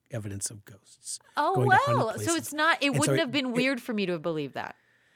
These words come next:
Speaker 1: It wouldn't have been weird because, uh, s-, a number of people know that I've written this book.
Speaker 2: Oh,
Speaker 1: Uh,
Speaker 2: I
Speaker 1: it,
Speaker 2: didn't
Speaker 1: it's called, uh, uh, Giving Up the Ghost.
Speaker 2: Uh-huh.
Speaker 1: And it's a, uh, I wa-, I was deathly f-, scared of, um, ghosts,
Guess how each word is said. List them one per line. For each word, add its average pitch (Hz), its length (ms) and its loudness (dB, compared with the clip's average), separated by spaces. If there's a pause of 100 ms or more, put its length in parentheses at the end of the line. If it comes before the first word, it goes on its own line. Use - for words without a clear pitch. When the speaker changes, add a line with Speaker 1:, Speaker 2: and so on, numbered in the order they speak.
(400)
Speaker 1:
It 190 40 2
wouldn't 202 200 6
have 202 80 2
been 175 80 4
weird 156 200 6
because, 147 420 -2
uh, 135 220 0
s-, 135 140 -8
a 151 120 -6
number 135 340 0
of 131 60 -2
people 139 160 0
know 131 180 2
that 123 120 0
I've 110 100 -6
written 135 180 0
this 123 140 -2
book. 110 340 -6
Speaker 2:
Oh, 196 80 -8
Speaker 1:
Uh, 123 360 0
Speaker 2:
I - 40 -
Speaker 1:
it, 127 60 -6
Speaker 2:
didn't 127 280 -4
Speaker 1:
it's 127 160 -2
called, 123 260 -2
uh, 139 180 -4 (220)
uh, 117 420 -4
Giving 123 220 0
Up 131 80 -4
the 139 80 -10
Ghost. 117 420 -6
Speaker 2:
Uh-huh. 147 300 -12
Speaker 1:
And 117 260 -2
it's 127 240 -2
a, 117 160 -2 (100)
uh, 147 60 -4
I 110 140 -2
wa-, 117 220 -6
I - 40 -8
was 117 180 -4 (300)
deathly 127 360 -2
f-, - 280 -14
scared 117 480 -4
of, 107 480 -6 (100)
um, 110 460 -6 (260)
ghosts, 127 460 -4